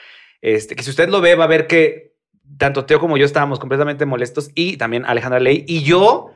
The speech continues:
dije, "No me importa que crean y que la gente en México crea que soy una vieja ruidosa que no deja hablar a los demás en este debate. No me importa. Prefiero eso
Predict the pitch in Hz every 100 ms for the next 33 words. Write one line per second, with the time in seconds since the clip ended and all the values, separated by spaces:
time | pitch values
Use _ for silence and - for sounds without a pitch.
0 | _ 147 185 175 233 208 190 214 165 151
1 | 156 175 165 139 135 135 156 165 170 151
2 | 151 156 135 139 143 143 139 147 143 151
3 | 156 143 123 123 151 139 123 139 143 131
4 | 135 139 113 110 113 127 127 123 123 113
5 | 147 160 160 180 139 - 131 131 208 220
6 | 208 220 - -